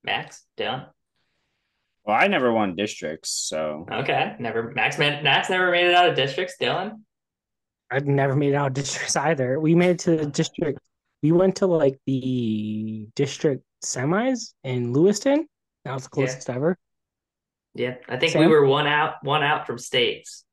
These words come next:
Speaker 1: is what it was for us.
Speaker 3: And we had the
Speaker 1: And
Speaker 3: best
Speaker 1: then
Speaker 3: team, I think. Yeah.
Speaker 1: Yeah, I don't think it was
Speaker 3: The
Speaker 1: states.
Speaker 3: boys.
Speaker 1: Technic-,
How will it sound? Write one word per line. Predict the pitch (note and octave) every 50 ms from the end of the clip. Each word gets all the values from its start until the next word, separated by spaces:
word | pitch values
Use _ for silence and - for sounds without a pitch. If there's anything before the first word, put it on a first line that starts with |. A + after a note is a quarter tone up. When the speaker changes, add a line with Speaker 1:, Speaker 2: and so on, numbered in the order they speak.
| _ _ _ _ _ _ _ _ _ _ _ _ _ -
Speaker 1:
is | - - A#2
what | A#2+ A#2+ A#2
it | A#2+ A2 A2
was | A2+ A2 -
for | - - A2 G#2
us. | - - - F#3+
Speaker 3:
And | G3 G3+
we | G#3
had | G#3+ F#3
the | -
Speaker 1:
And | -
Speaker 3:
best | D#3 D#3 - - -
Speaker 1:
then | D#3+ D3+
Speaker 3:
team, | C#3 B2+
I | B2
think. | C#3 C3 B2+ - -
Yeah. | C3 C3+ C3+ C3+ C3+ _ _ _ _ _ _ _ _ _ _
Speaker 1:
Yeah, | - G2+ A2 A2+ A2+ A2 A2 -
I | A#2 A2+ B2+ B2+
don't | D#3+ E3+ E3+ -
think | F3 E3+ E3+
it | E3+ D#3 D3
was | D3+ D3 C#3+
Speaker 3:
The | D3
Speaker 1:
states. | - - C#3 D#3 D#3+ E3+ E3+
Speaker 3:
boys. | F3+ F#3 G3 G3 -
Speaker 1:
Technic-, | - C3+ - - E3 D#3+ -